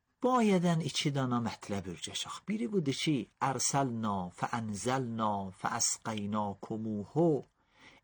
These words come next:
ibarətlərindən bunu örgəşirik ki, kargərdan, tədbir eləyən aləmi həstidə Allah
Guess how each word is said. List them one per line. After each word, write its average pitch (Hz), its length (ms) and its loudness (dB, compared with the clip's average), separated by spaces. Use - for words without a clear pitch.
ibarətlərindən 123 1500 0
bunu 104 200 0
örgəşirik 98 680 -8
ki, 113 160 -4
kargərdan, 127 960 2
tədbir 123 760 0
eləyən 120 480 0
aləmi 113 600 0
həstidə 131 720 0
Allah 139 540 6